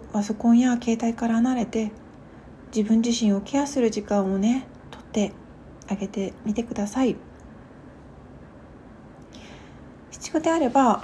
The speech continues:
あの、カウンセリングとかもね、受けるのもいいと思います。瞑想やヨガ、呼吸法を取り入れるなどね、そういうこともおすすめです。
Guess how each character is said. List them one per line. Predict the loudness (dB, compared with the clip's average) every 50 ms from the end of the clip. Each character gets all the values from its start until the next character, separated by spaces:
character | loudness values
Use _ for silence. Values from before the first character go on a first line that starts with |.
| -8 -12 -6
あ | -4
の、 | -2 -2 -2 -2 -4 -4 -4 -6 -6 -6
カ | -2 0
ウ | 2 2
ン |
セ | 2 2 2
リ | 2 2
ン | 2
グ | 2 -2
と | -4 -6
か | -4 -4
も | -2 0
ね、 | 0 2 2 0 -2 -4
受 | -10 -4
け | 0 0 2
る | 2 2
の | 2
も | 0 -2 -4 -4
い | -2 -4
い | -2
と | -2 -2
思 | 0 0 0
い | 2
ま | 2 2 0
す。 | 0 -4 -8 -14 -20 -20 -20 -20 -20 -20 -20 -20 -20 -20 -20 -20 -20 -2 4
瞑 | 6 6 6
想 | 4 2 0 0
や | 2 2 2
ヨ | 4 4 4 4
ガ、 | 2 0 0 -4
呼 | -4 -4 -4
吸 | 0 2 2 2 2 2
法 | -2 -2 -2 0 0 -2
を | -4 -6
取 | -4 -2 0 2
り | 2 2
入 | 2
れ | 2 2
る | 2
な | 0 0
ど | -2 2
ね、 | 2 4 4 4 2 -2
そ | -4 -6 -8
う | -8
い | -4
う |
こ | -2 -2 0
と | 2 2
も | 2 2 0 -2
お | -6
す | -8 -8 -8
す | -6 0 2
め | 4 4 6
で | 6 4 2
す。 | 2 -4 -12